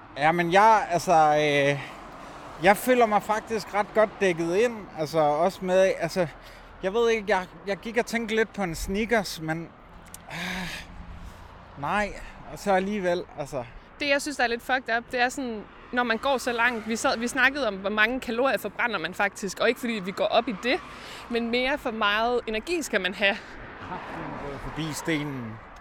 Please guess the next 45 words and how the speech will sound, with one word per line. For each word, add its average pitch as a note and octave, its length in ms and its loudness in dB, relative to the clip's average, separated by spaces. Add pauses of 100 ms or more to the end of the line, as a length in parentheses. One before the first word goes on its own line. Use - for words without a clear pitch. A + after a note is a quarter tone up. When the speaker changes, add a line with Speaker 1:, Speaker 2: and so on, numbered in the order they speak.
(420)
Speaker 2:
Ej, G#3+ 200 6
er G#3+ 120 6
vi E4 80 -4
det? D#4+ 160 0 (140)
Det B3+ 100 -6
gjorde C#4 160 4
jeg A#3 80 6
også A#3+ 180 2
sidst. - 400 -4 (1000)
Er - 60 -4
du G#3+ 60 -10
sikker? F#4 260 0 (140)
Jeg - 100 -4
tror C#4+ 120 -4
altså, A#3+ 140 -2
den G3+ 100 -6
kommer B3 260 2
lige F#3+ 160 -2
om G3 60 -6
lidt. G3+ 160 -2 (100)
Speaker 1:
Det D#3 100 0
er C#3+ 40 0
tyve G3 280 4
kilometer E3 400 0
stenen C3+ 640 -2
til D3+ 160 0
lytterne, D3 500 4 (920)
<laughs> - 1000 -10
som D#3+ 160 0
vi F3 60 4
altid F#3 320 6
plejer F3 240 10
at F3 80 6
tage F3+ 120 8
et C#3+ 120 0
billede E3+ 460 4
af. D3 140 0 (1400)
Speaker 2:
Ja. F3 400 -8
Speaker 1:
Nå. A#2+ 60 -6 (340)
Speaker 2:
Nå, F3 60 -8 (200)
det B3+ 80 -4
er, A#3+ 40 -2
hvad G#3+ 120 0
det F#3+ 100 0
er. G3 140 0